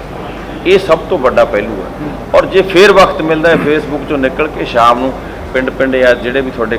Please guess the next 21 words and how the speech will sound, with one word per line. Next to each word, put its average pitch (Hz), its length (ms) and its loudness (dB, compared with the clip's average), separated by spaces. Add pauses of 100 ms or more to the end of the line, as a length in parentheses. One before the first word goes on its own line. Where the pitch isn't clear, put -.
ਕਸਬੇ 104 320 0
ਹੈ, 113 100 -2 (360)
ਆਪਣੀਆਂ 143 300 0
ਜਿਹੜੀਆਂ 156 200 -4
ਦੇਸੀ 127 400 0
ਖੇਡਾਂ 151 340 4
ਇਹ 180 80 8
ਨਾ 175 120 4
ਛੱਡੋ। 95 300 -4 (1080)
ਇਹ 147 120 4
ਜ਼ਰੂਰੀ 156 360 0
ਨਹੀਂ 190 140 -2
ਕਿ 196 120 2
ਕਬੱਡੀ 160 420 0 (100)
ਚੜ੍ਹਦੀ 160 240 2
ਉਮਰ 151 180 2
'ਚ 131 180 -4
ਖੇਡੀ 123 180 -2
ਜਾਂਦੀ 98 240 -4
ਹੈ, 98 100 -10 (380)
ਹਰ 139 420 2